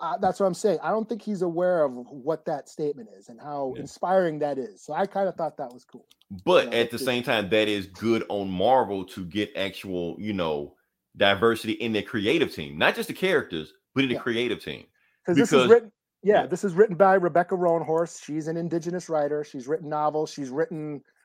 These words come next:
Speaker 1: stories in the, the, the Marvel Indigenous Voices book last year.
Speaker 2: Mm-hmm.
Speaker 1: Um, so yeah, she's, this is coming from a Native perspective, so, which is cool. So,
Speaker 2: Yeah.
Speaker 1: and it,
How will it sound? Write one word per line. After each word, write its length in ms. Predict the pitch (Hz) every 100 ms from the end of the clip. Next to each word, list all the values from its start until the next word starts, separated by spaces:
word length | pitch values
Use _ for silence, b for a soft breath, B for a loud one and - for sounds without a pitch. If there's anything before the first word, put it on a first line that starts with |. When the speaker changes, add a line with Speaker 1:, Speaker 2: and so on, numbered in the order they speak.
| _
Speaker 1:
stories 520 | - 165 156 160 156 143
in 80 |
the, 340 | 147 135 120 113 _ _
the, 240 | 139 120 113 _
the 80 | 135
Marvel 440 | 143 151 147 151
Indigenous 400 | 143 147 160 156
Voices 380 | 123 143 156 156
book 280 | 127 151 151
last 320 | 160 147 139 -
year. 280 | 147 143 - _ _ _ -
Speaker 2:
Mm-hmm. 140 | - 78
Speaker 1:
Um, 380 | 120 113 107 -
so 160 | -
yeah, 240 | 185 226 135
she's, 520 | - 202 202 175 139 _ _ _ _ _ _ _ _ _ _ _ _ -
this 260 | 160 185 -
is 180 | 208 -
coming 260 | 202 185
from 200 | 160 170
a 40 | 151
Native 240 | 151 139
perspective, 500 | - 120 - - _ _ _ _ _ _ _ _
so, 380 | _ 135 117 110 127
which 200 | 143 143
is 80 |
cool. 260 | - 143 - _ _ _ _ _ _ _
So, 380 | - 131 117 113 - _ 185
Speaker 2:
Yeah. 80 |
Speaker 1:
and 240 | 202 208 -
it, 180 | 208 190